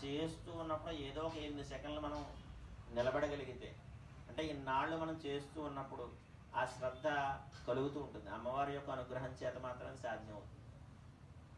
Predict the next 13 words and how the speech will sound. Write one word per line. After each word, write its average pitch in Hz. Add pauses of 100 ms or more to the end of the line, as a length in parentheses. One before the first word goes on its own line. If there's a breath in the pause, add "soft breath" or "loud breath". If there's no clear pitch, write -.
మనం 147
ప్రయత్నం 151
మాత్రం 165
లోపం 147
లేకుండా 139
చేయాలి. 110 (300)
ప్రయత్న 123
లోపం 143 (340)
ఉంటే 139
మాత్రం 139
అది 120
సాధ్యపడదు. 117 (1400)
దానికి 139